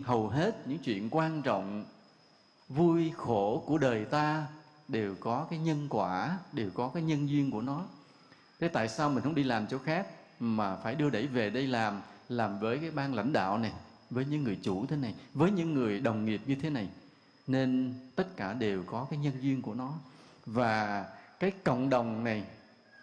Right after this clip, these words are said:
cái cộng đồng này, cái công ty này trở thành một phần của cuộc đời ta, rất là quan trọng. Lần lần nó không khác gì cái gia đình ruột thịt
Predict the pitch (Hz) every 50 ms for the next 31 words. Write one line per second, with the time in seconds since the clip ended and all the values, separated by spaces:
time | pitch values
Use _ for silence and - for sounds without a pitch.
0 | - - - 160 - - 113 110 120 117 113 107 107 104 104 98 92 - 165 165
1 | - - 196 180 180 170 175 180 175 170 156 139 113 107 101 - - - - -
2 | - - - - - _ _ _ _ _ _ _ _ _ _ _ _ _ _ _
3 | _ _ _ _ _ _ 135 120 - - 143 131 113 107 104 101 101 98 95 95
4 | 98 104 110 - - - - 160 139 127 120 117 110 - 151 143 - 135 101 -
5 | - 120 113 107 98 95 92 - 131 123 117 - - - 127 143 175 170 - 104
6 | 95 - 123 117 113 117 113 - 98 90 90 - - - - - - - - -
7 | - - - - - - - - 123 123 113 117 120 117 107 104 107 120 151 -
8 | - 180 175 160 - 208 240 240 233 208 151 123 98 156 160 156 160 143 131 120
9 | 107 101 135 127 120 - - 120